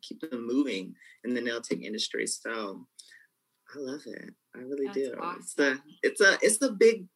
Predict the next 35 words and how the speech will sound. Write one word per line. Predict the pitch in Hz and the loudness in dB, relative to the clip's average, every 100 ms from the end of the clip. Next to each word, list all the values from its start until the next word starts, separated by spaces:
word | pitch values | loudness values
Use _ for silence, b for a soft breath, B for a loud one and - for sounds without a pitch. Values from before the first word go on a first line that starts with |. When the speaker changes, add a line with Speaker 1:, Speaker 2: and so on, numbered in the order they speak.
| 160 | -4
Speaker 1:
job, | 165 147 120 110 - | -2 -2 -4 -8 -12
to | - | -8
be | 123 | -6
honest. | 127 113 98 - - | -6 -6 -10 -12 -8
I | - 143 | -6 -6
feel | - 170 | -4 0
like | 156 | 2
a | 135 | 2
lot | 139 | 2
of | 147 | 0
people | - 147 143 135 135 131 135 B B B - - | 0 2 4 6 6 2 -2 B B B -20 0
don't | 147 143 117 | 2 2 0
realize | 123 143 135 120 113 | 4 6 6 2 2
what | 127 127 | 0 2
all | 120 | 2
it | 113 - - | 2 -2 0
takes | 139 120 - | 0 0 -2
to | 120 | -4
be | 113 | -4
a | 110 | -4
brand | 107 110 107 | -2 -2 -2
ambassador | 104 101 110 113 110 | -4 -2 -2 -2 -4
and, | 104 101 | -4 -8
like, | 90 98 | -14 -2
deadlines | 120 127 - 123 120 117 117 110 | 4 4 2 -6 -4 -2 -2 -6
and | 107 | -8
things | 120 120 | -6 -6
you | 123 127 | -6 -6
have | 117 110 | -6 -8
to | 110 | -8
do | 107 127 131 113 113 - b b b _ _ _ - | 0 2 4 2 0 -12 b b b _ _ _ -4
to | 135 | -2
keep | - 151 | 0 2
it | 123 92 - | 2 0 0
going. | 131 147 120 - - | 2 2 0 -6 -18